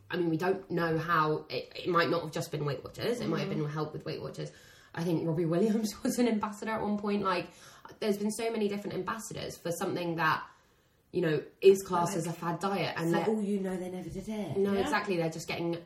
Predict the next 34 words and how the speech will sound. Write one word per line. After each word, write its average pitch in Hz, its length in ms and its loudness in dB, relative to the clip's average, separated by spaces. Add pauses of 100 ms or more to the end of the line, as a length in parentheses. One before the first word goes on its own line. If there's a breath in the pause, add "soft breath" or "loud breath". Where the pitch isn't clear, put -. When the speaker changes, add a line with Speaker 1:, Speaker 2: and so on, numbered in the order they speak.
Speaker 1:
a 165 60 -10
good 165 240 -6
sum 165 300 -6
of 165 80 0
money, 165 280 -2
maybe. 160 500 -8
But 160 200 0
Speaker 2:
Yeah. - 800 0
Speaker 1:
um, 175 80 2
that 226 320 2
one 240 260 4
definitely 175 440 -2
was 170 220 0
the 170 100 0
most 170 280 0
sustainable 170 1160 6
out 170 180 2
of 156 100 -4
all 160 120 0
the 165 60 0
ones 156 220 0
I 156 60 0
did. 156 460 -2
But - 220 -6 (140)
I, 156 200 -2 (120)
like, 151 240 -2
now 151 340 2
I 143 120 -2
wouldn't 147 440 -2 (140)
recommend 147 680 -2
it 147 180 -6 (100)
Speaker 2:
No. 180 220 -12
Speaker 1:
personally. 156 500 -2 (420 loud breath)
Or, 170 440 6